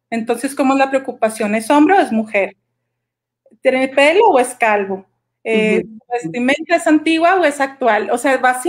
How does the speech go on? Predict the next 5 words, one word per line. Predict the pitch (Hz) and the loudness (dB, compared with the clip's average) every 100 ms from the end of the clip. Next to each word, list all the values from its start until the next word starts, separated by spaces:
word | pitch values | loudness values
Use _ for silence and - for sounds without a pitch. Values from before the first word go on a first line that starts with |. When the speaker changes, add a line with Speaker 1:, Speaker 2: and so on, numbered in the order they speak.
| 330 | -4
Speaker 1:
vas, | 233 262 269 - - - _ | -2 -2 -4 -10 -16 -18 _
vas | 247 254 | -2 0
armando | 311 311 302 302 302 311 | -2 0 2 2 0 -2
un | 302 | -2
personaje | 311 311 294 262 247 254 320 349 | -2 -4 -6 -4 -2 -2 -4 -6